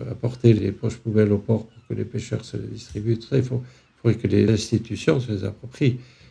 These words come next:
Il y a l'action, mais après, euh, les institutions, les politiques doivent jouer le, le rôle. Voilà. C'est sûr que l'été, quand au lieu qu'il y ait quinze mille habitants, Saint-Jean-de-Luz, il y en a cent cinquante mille,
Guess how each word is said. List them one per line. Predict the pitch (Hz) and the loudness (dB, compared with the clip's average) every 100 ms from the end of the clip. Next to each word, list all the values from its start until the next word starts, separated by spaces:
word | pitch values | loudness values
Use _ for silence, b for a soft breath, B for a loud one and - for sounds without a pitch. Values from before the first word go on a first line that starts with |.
| B - | B 0
Il | |
y | 104 | 0
a | 95 | 0
l'action, | 101 - 156 131 - _ _ - | -4 4 4 4 -4 _ _ -14
mais | 117 | -14
après, | - - 120 110 123 | -6 6 8 8 -2
euh, | 110 110 123 123 | -8 -10 -10 -10
les | 101 | -10
institutions, | 95 - 107 101 139 | -14 -18 -10 2 4
les | 113 | 4
politiques | 98 - - - 139 - 123 | 0 -10 -10 -2 -4 -4 -16
doivent | 104 | -14
jouer | 107 120 | 0 2
le, | 101 - b b b _ 120 | 2 -6 b b b _ -4
le | |
rôle. | 110 131 - - _ - | 0 2 2 -4 _ -16
Voilà. | 120 - - _ _ _ _ _ _ _ _ _ _ _ _ _ _ _ _ _ _ | -14 -14 -18 _ _ _ _ _ _ _ _ _ _ _ _ _ _ _ _ _ _
C'est | - - | -12 -6
sûr | - - | -2 -2
que | - | 0
l'été, | 95 92 110 104 | 0 4 8 6
quand | 101 95 87 | 6 0 0
au | 90 98 101 | -4 -4 -4
lieu | 95 98 | -2 -2
qu'il | 87 - | -2 -2
y | 95 98 98 | 2 4 4
ait | 95 | 2
quinze | - 87 92 | -4 -4 0
mille | 95 92 | 2 2
habitants, | 92 92 110 95 | 2 0 2 0
Saint-Jean-de-Luz, | - 90 92 90 92 101 - | -2 -4 -2 -4 -2 -4 -4
il | 104 | -8
y | |
en | 98 | -8
a | |
cent | 95 113 | -8 -12
cinquante | 98 101 110 98 107 | -10 -12 -12 -14 -10
mille, | 107 127 127 | 6 6 6